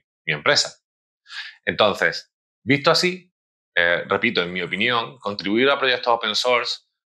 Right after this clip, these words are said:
no es tan solo un ejercicio de programación para desarrollar habilidades o mejorar habilidades, sino que también es una forma de, de colaborar con otras personas en un entorno muy parecido al que te vas a encontrar en, en una empresa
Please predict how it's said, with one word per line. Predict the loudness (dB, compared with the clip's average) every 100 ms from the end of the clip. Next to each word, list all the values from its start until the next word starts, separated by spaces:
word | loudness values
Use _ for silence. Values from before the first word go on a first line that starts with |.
| _
no | -2 2 4
es | 2 -4
tan | 0 2 2
solo | 0 2 2 4 4 2 -2
un | -6 -2
ejercicio | 0 0 0 -2 0
de |
programación | 2 2 2 0 0 0 2 -2 2
para | 4 4 4 2 2
desarrollar | 0 2 4 4 2 2
habilidades | 0 0 2 2 0
o |
mejorar | -2 0 2
habilidades, | 0 0 0 2 0 -4 _ _ _ _ _ _ _ -8
sino | -2 2 2
que | 2
también | 2 0
es | -2
una | -2 -2
forma | -2 -2 0 2
de, | 2 2 0
de | -2 -2
colaborar | 0 0 2 0
con | 0 -8
otras | -6 0
personas | 0 2 0 0 -4 -8 -10
en | -4
un | 0
entorno | 2 0
muy | 0 2
parecido | 2 0 -2 0
al | 0
que | -4
te | -4
vas | -4
a | -4
encontrar | -14 -2 0 2
en, | 2 -2 -8 _ _ _ _ _ -6
en | 0
una | 0
empresa | 2 2 4 2 -2